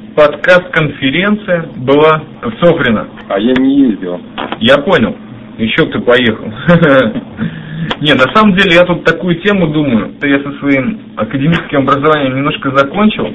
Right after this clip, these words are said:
Speaker 1: но так мне кажется. И, в общем, я думал давно уже в Рашу съездить.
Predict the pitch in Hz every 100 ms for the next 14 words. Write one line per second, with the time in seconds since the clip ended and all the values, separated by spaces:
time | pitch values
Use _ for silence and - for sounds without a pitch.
0 | - - 120 123 147 151 139 143 107 -
1 | - - - 143 180 185 180 156 180 175
2 | 143 147 175 180 143 123 143 139 120 110
3 | 117 104 90